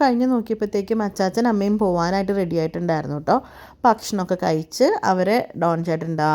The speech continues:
ആ, കൊണ്ടുവന്നാക്കി. തിരിച്ചു വരുന്ന വഴിക്ക് ഇതാ തോമൂനെയും പാച്ചുവിനെയും എടുക്കേണ്ട ടൈം ആയിട്ടുണ്ടായിരുന്നു. ഒന്നര, ഒന്നേ മുക്കാലായപ്പോഴത്തേക്കും അവരിതേ കൊണ്ടുവന്നു. അപ്പോൾ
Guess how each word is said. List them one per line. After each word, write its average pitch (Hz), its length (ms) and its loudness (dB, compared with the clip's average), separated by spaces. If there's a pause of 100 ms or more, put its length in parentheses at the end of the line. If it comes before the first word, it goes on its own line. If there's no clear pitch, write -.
(160)
ആ, 165 40 0 (180)
കൊണ്ടുവന്നാക്കി. 160 680 -2 (400)
തിരിച്ചു 294 320 2
വരുന്ന 190 260 2
വഴിക്ക് 160 280 -4
ഇതാ 147 100 -6 (140)
തോമൂനെയും 175 520 -2
പാച്ചുവിനെയും 170 400 -2
എടുക്കേണ്ട 156 260 -4 (100)
ടൈം 165 240 0
ആയിട്ടുണ്ടായിരുന്നു. 147 560 -2
ഒന്നര, 202 200 0 (200)
ഒന്നേ 196 220 -2
മുക്കാലായപ്പോഴത്തേക്കും 185 840 -2 (580)
അവരിതേ 262 320 4 (120)
കൊണ്ടുവന്നു. 170 420 -2
അപ്പോൾ 180 100 -8